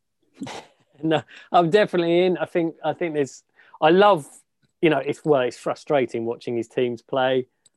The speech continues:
but I love watching them. You know, that f-, forty minutes last night, I was gasp-, I was literally gasp-, go, "Oh my God, that's, that's <laughs> brilliant." And I've done that loads, you know, and he, he's built that. We didn't have that under McLaren.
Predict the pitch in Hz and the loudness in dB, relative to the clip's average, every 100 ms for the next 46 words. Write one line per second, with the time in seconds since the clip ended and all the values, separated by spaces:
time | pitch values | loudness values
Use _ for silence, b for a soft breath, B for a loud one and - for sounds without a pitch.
0 | _ 156 151 151 147 156 131 - _ _ | _ 0 2 2 4 4 2 -6 _ _
1 | - 160 180 - 117 123 147 123 151 - | -4 -2 -2 -4 -8 -4 -2 -2 -4 -8
2 | - _ _ 226 180 160 156 160 165 160 | -20 _ _ 2 2 0 -2 0 2 2
3 | - 120 107 - 143 151 - _ 160 170 | -2 -6 -6 0 2 2 0 _ 0 2
4 | 151 - 160 156 196 151 147 175 190 117 | 0 -2 -4 -2 -6 -8 -4 0 0 0
5 | 175 208 220 202 180 165 151 - 226 214 | -2 0 2 4 4 0 -2 0 4 4
6 | 185 170 - - - - - _ - 185 | 4 -2 -4 -10 -10 -12 -20 _ -8 -6
7 | - 165 - - - B B B 156 170 | -6 -8 -10 -18 -20 B B B -2 2
8 | 208 202 190 196 233 151 113 180 151 127 | 2 2 2 4 6 4 0 -2 -2 -2
9 | 147 - 135 214 196 196 214 160 101 95 | -4 -6 -2 -2 0 2 2 2 -8 -6
10 | 143 220 226 185 185 165 185 151 139 - | -4 -2 0 0 0 -2 -2 -4 -4 -2
11 | 160 117 98 | -2 -2 -6